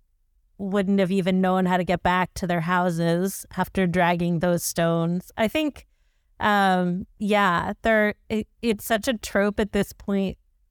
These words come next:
that modern humans are like, "How could, why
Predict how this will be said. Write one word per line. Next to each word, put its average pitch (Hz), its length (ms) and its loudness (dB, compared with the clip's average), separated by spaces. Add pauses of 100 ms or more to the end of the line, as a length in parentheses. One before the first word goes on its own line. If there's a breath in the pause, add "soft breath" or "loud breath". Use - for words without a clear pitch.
(140)
that 208 160 2
modern 196 340 2
humans 185 480 0
are 180 160 0
like, 170 380 -2 (640)
"How 320 380 2
could, - 220 -8
why 269 340 2